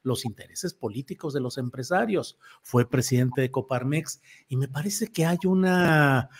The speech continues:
Eh, una postura que mezcla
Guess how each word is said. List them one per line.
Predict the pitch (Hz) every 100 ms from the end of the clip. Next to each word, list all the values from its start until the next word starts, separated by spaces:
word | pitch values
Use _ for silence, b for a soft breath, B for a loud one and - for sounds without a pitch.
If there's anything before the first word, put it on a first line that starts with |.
| B B B
Eh, | 143 139 135 135 131 131 131 127 120 - b b -
una | 160 185 -
postura | 147 - - - 175 175 175
que | -
mezcla | 135 139 175 170 - 170 175 180 175